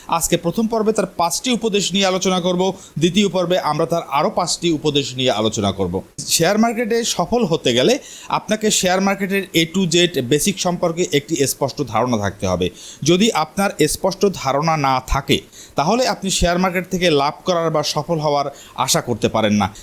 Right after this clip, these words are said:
তাই যারা নতুন, শেয়ার মার্কেটের বেসিক সম্পর্কে একদমই তেমন কিছু বোঝেন না বা শেয়ার মার্কেট কনসেপ্টটি আপনাদের কাছে ক্লিয়ার নয়, তাদের জন্য আমি নিয়ে এসেছি শেয়ার মার্কেটের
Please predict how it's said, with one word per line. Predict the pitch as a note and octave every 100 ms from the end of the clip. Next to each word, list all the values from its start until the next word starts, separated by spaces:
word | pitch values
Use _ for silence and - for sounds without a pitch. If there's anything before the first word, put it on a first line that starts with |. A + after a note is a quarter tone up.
| -
তাই | F3+ F#3+
যারা | G3 E3+
নতুন, | D3+ E3+ C4
শেয়ার | B3+ G3+ F#3
মার্কেটের | F#3+ F#3+ F3+
বেসিক | D#3 - A3+
সম্পর্কে | - G#3 G3 G3
একদমই | F#3 D3 D3 F3+ A#3
তেমন | A3 F#3 F#3
কিছু | F3+ E3+
বোঝেন | D3+ D#3 F3
না | F3 F3 - - -
বা | D3+
শেয়ার | - E3 D#3+
মার্কেট | F3+ F3+ -
কনসেপ্টটি | - C#3 C3+ A#3+ A3+
আপনাদের | F#3+ F3 E3
কাছে | D#3 D3+
ক্লিয়ার | D3 D#3 D#3 D3+ D3+
নয়, | D3+ D#3 - -
তাদের | D#3 D3 F#3
জন্য | F#3 F#3+ G3
আমি | D3+ D3+
নিয়ে | C#3+ D#3+ F3+
এসেছি | F3 E3+ F#3
শেয়ার | F3 D#3+ D3+
মার্কেটের | E3 D#3+ D#3 D#3+